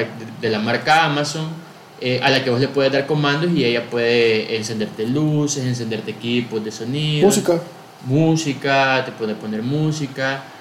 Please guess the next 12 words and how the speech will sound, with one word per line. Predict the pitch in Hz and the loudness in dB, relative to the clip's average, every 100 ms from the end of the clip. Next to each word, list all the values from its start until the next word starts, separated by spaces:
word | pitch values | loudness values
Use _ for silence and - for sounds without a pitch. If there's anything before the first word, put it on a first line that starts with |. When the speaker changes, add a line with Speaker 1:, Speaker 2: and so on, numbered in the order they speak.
| - - | -20 -8
Speaker 1:
eh, | - 117 113 113 110 110 - - | 0 2 4 4 4 4 4 4
<coughs> | 262 269 | 2 2
te | |
puede | 180 - - | 4 4 4
switchar, | 131 120 - 143 147 151 151 151 | 2 0 0 4 6 6 4 0
incluso | 147 127 131 | -6 -6 -4
te | - | -2
puede | 131 127 | 2 4
abrir | 127 131 | 2 0
portones. | 113 107 - 139 147 147 131 131 135 135 | -4 -4 0 2 2 0 -2 -4 -6 -8
O | |
sea, | 131 127 | -6 -4